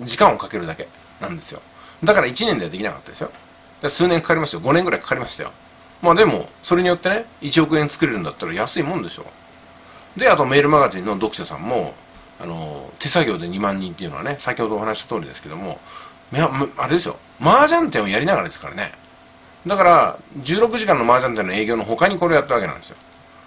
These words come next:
もちろんね、私の店のお客さんに登録してもらったっていう事例もありますけども、私の麻雀店の顧客ってのはね、九年間の営業で顧客リスト千五百人ですから。ね。そう考えたら、大した影響力ないでしょ。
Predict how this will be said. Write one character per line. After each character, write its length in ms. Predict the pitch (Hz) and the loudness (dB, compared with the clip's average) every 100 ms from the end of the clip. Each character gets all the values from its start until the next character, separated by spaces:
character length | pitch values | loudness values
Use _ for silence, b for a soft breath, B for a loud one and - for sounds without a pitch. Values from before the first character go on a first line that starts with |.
| - 160 | -8 0
も 120 | 180 | 2
ち 80 | 262 | 4
ろ 100 | 143 | 2
ん 60 | |
ね、 180 | 92 71 - - - - | 0 -6 -14 -20 -12 -4
私 220 | 151 160 | 0 2
の 80 | 160 | 4
店 180 | 160 160 | 4 2
の 100 | 98 | 0
お 60 | 95 | -2
客 200 | 107 - | -4 -2
さ 120 | 107 | -2
ん 100 | 156 | -2
に 240 | 175 87 - - - | -4 -6 -10 -20 -6
登 160 | 117 113 | 0 0
録 120 | 110 | 0
し 20 | |
て 60 | 113 | -4
も 80 | 98 | -4
ら 80 | |
っ 20 | 90 | -4
た 120 | 147 | -4
っ 80 | - | -4
て 100 | - | -10
い 60 | |
う 20 | |
事 160 | 80 104 | -6 -6
例 80 | 87 | -4
も 120 | 85 | -6
あ 40 | |
り 80 | 87 | -6
ま 100 | 113 | -6
す 60 | - | -6
け 80 | 69 | -10
ど 80 | |
も、 240 | 95 101 76 B B B | -6 -6 -8 B B B
私 240 | 151 202 | 0 2
の 80 | 214 | 2
麻 180 | 196 202 | 4 4
雀 180 | 214 175 | 4 0
店 80 | 107 | -4
の 120 | 87 | -6
顧 140 | - | -8
客 200 | - - | -8 -8
っ 20 | 98 | -10
て 140 | 101 | -8
の 80 | 78 | -8
は 80 | 73 | -8
ね、 200 | 78 - - - | -12 -14 -14 -4
九 180 | 180 208 | 0 2
年 180 | 214 | 2
間 220 | 175 175 160 | 0 -4 -6
の 80 | |
営 100 | 175 | -8
業 160 | 170 170 | -8 -4
で 140 | 208 | -4
顧 160 | - 117 | -4 -6
客 220 | 156 147 | -4 -2
リ 80 | 147 | -2
ス 80 | - | -4
ト 100 | 147 | -4
千 240 | 139 151 | -2 2
五 100 | 147 | 2
百 160 | 147 143 | 2 -2
人 160 | 95 | -6
で 60 | 69 | -8
す 100 | - | -12
か 80 | - - - - - 87 | -14 -20 -20 -20 -16 -12
ら。 80 | |
ね。 80 | 87 - - | -12 -14 -10
そ 140 | - 175 | 2 4
う 40 | |
考 120 | 196 196 | 4 4
え 100 | 143 | 2
た 100 | - | 0
ら、 260 | 104 90 - - - - | 0 0 -4 -16 -20 -2
大 180 | 185 165 | 2 2
し 80 | |
た 80 | - | 2
影 140 | 101 104 | -2 -2
響 140 | 110 | -6
力 160 | 82 85 | -6 -4
な 100 | 139 | -4
い 40 | |
で 60 | - | -4
し 100 | |
ょ。 80 | - | -10